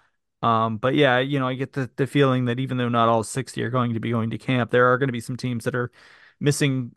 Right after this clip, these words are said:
uh, quite a few players, and they wanna kind of get these games in before everybody has to kind of break and, and then, you know, not be available for, uh, a couple of weeks. So, but yeah, it's been, uh, it's,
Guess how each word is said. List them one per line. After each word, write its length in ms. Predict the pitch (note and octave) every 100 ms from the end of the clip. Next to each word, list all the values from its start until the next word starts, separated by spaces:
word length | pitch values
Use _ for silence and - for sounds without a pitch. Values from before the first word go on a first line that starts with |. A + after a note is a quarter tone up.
| -
uh, 280 | B2 A#2+ A#2+
quite 280 | - C#3 C3
a 40 |
few 200 | - B2+
players, 640 | - - D#3+ D3+ C#3+ C3+
and 80 | B2
they 60 | B2+
wanna 220 | B2+ B2
kind 220 | - B2
of 60 | A#2+
get 160 | A#2+
these 220 | - A#2+ A2
games 380 | B2+ B2 A#2
in 140 | A#2 A2+
before 320 | A2+ - B2
everybody 340 | A#2 B2 A#2+
has 200 | A2+ G#2 -
to 80 | -
kind 180 | A#2
of 140 | G#2+ - -
break 420 | A#2+ A2+ A2 - G#2+
and, 260 | G#2 G#2+ -
and 160 | G#2
then, 280 | G#2 G2+ F#2+ _ _ _ -
you 100 | A#2
know, 140 | A#2 - -
not 380 | - A#2 A#2 A2
be 120 | C3+ B2
available 560 | A2 B2 B2 A#2 B2
for, 360 | A#2 B2+ G#2+ A2 _ - _ _ _ _ _ -
uh, 360 | A2+ G1+ G1+ -
a 100 | B2
couple 280 | - A#2+ A#2+
of 120 | A#2+
weeks. 300 | B2 A#2 -
So, 380 | - A#2+ A#2+ A#2 - _ _ _ _ _ _ -
but 80 | D#3
yeah, 140 | D3
it's 160 | D3 -
been, 260 | F3+ D#3+
uh, 180 | D3+ C#3+
it's, 220 | C#3+ C3+